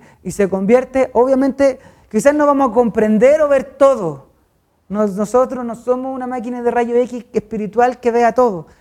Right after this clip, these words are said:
pero vamos a poder ver que hay, hay señas de que en realidad sí cree en Jesús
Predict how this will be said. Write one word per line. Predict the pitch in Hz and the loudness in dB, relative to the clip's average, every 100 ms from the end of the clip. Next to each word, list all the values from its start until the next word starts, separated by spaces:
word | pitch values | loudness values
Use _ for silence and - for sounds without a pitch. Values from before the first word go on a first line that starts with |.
| _ | _
pero | 180 185 | -4 0
vamos | 220 240 254 | 0 2 0
a | 240 | 2
poder | 233 233 233 | 2 2 0
ver | 220 247 | 0 0
que | 240 | 0
hay, | 240 262 240 - - _ _ _ | 0 0 -4 -16 -20 _ _ _
hay | - 285 | 0 0
señas | - - - - - - 370 349 254 214 | 0 -10 -12 -14 -2 0 2 2 0 0
de | 240 | 0
que | 208 | 0
en | 240 | 0
realidad | 247 247 302 311 | 2 2 0 0
sí | 330 | -4
cree | 349 370 | -2 -6
en | |
Jesús | - 330 - 381 - _ | -6 -12 -12 -12 -14 _